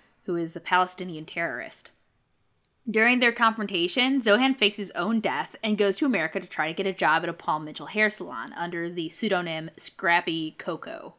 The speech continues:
who were the names of the two dogs that he gave haircuts to on the plane. Unfortunately, his outdated Paul Mitchell book and his music tastes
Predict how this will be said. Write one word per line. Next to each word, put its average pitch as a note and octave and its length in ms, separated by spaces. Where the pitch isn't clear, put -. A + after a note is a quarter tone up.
who E3+ 160
were D#3+ 200
the E3 100
names E3 300
of E3 60
the E3 60
two G#3+ 180
dogs F3 280
that E3+ 100
he D#3+ 120
gave C#3+ 220
haircuts D#3+ 460
to D3+ 240
on C#3 160
the C3+ 60
plane. - 360
Unfortunately, C#4 640
his C4 240
outdated G#3+ 500
Paul G3+ 200
Mitchell F#3 280
book E3+ 420
and F3 200
his E3+ 340
music F3+ 440
tastes - 580